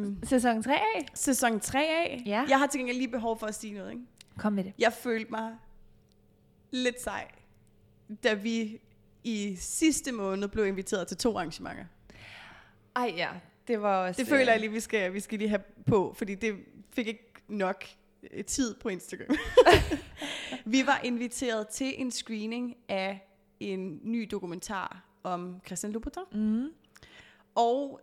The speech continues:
Speaker 2: jeg er meget glad for at kunne berette vores lyttere, at vi ramte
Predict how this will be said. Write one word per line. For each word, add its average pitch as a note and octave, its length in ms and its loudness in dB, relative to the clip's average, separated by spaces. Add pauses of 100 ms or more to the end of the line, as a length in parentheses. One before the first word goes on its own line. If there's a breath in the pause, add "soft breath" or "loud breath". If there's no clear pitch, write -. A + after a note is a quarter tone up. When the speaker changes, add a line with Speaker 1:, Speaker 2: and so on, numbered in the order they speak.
(140)
Speaker 2:
jeg A3+ 300 4
er G#3+ 160 -2
meget A3 320 -2
glad A3+ 220 -2
for A#3 120 -6
at A3 60 -6
kunne A3 120 -2
berette G3+ 440 -2
vores G3+ 240 -4
lyttere, D#4 380 0 (180)
at G#3 500 -4 (240)
vi A3+ 320 0 (100)
ramte F#3 420 -6